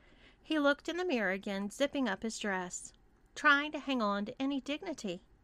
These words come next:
He opened the curtain. He smiled at the shop assistant as he walked out, who smiled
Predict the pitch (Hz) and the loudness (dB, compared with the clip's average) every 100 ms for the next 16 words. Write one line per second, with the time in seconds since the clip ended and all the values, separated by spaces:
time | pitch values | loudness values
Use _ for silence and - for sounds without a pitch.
0 | - - - - - - - - 277 - | -20 -20 -20 -20 -20 -20 -20 -4 -2 0
1 | 196 214 220 247 196 170 180 185 - _ | -2 -2 -6 -4 -4 -6 -6 -12 -16 _
2 | - 277 - 294 294 294 285 - 269 - | -8 -8 0 4 4 2 -2 -8 -6 -2
3 | 220 220 240 - 190 - 170 - 233 240 | -2 -2 -4 -6 -10 -8 -10 -8 -6 -4
4 | 240 185 180 - 180 165 - - _ _ | -2 0 -2 -2 -2 0 -4 -10 _ _
5 | - - - 349 - 311 320 370 | -20 -20 -2 -2 0 4 4 4